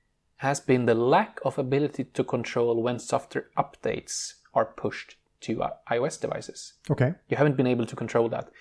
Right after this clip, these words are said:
Speaker 1: which in a huge environment, so for example, a school,
Speaker 2: Right.
Speaker 1: our local municipality have, I think it's fifteen thousand iPads
Speaker 2: Right.
Speaker 1: and three thousand Apple T Vs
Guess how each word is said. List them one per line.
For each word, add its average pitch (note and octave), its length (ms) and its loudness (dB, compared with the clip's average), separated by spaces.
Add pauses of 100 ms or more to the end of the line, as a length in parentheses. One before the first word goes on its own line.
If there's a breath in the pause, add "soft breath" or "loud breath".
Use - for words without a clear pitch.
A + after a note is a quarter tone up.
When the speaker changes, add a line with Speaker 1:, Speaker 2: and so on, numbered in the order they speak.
(200 soft breath)
Speaker 1:
which D3+ 300 6
in C#3+ 120 0
a C3 40 0
huge F#3+ 540 2
environment, D#3 440 2
so - 140 -2
for - 120 -4
example, A2+ 320 -6
a A2 40 -8
school, - 480 2 (440 soft breath)
Speaker 2:
Right. C3 260 6 (180)
Speaker 1:
our D#3+ 240 12
local D#3+ 320 6
municipality B2 720 0
have, A2+ 320 -6 (680)
I - 80 -18
think B2+ 180 -6
it's - 120 -20
fifteen - 720 -6
thousand C#3 640 0
iPads C#3+ 640 -2 (400)
Speaker 2:
Right. C3 260 2 (100)
Speaker 1:
and A#2+ 160 -4
three C3 240 2
thousand B2 440 -4
Apple A#2+ 240 -4
T B2 160 -6
Vs - 400 -10